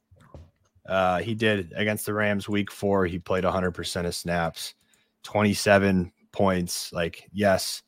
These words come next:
ten rushes, fifty-six yards, a touchdown, two tou-, two passing touchdowns. You know, he was eleven for twenty-five throwing the ball, and that's what I kind of said he was going to be out of college because that's what he was in college.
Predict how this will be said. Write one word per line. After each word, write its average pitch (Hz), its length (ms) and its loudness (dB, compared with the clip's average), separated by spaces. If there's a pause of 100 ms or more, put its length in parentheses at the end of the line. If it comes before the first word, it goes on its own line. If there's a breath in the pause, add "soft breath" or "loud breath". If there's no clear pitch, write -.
(380)
ten 117 200 4
rushes, 104 480 2
fifty-six 101 600 -4
yards, 95 400 2
a 87 40 -2
touchdown, 90 800 0 (460)
two 107 220 0
tou-, 104 240 -2
two 117 240 6
passing 98 480 4
touchdowns. 90 840 0 (380)
You 92 80 -6
know, 87 60 -4
he 90 100 -4
was 104 220 8
eleven 98 400 6
for - 160 -4
twenty-five 90 960 0 (500)
throwing 104 400 4
the 107 80 6
ball, 110 300 12
and 95 120 4
that's 95 320 0
what 92 280 0 (400)
I 90 380 0
kind 95 220 -2
of 90 80 -4
said 101 260 -2
he 95 140 -4
was 90 160 -2
going 85 300 -4
to 95 80 0
be 92 180 2
out 90 140 2
of 90 80 -4
college 104 580 2
because 101 260 -2
that's 85 240 -4
what 82 120 -2
he 80 60 -2
was 82 280 -2
in 80 120 -2
college. 92 440 4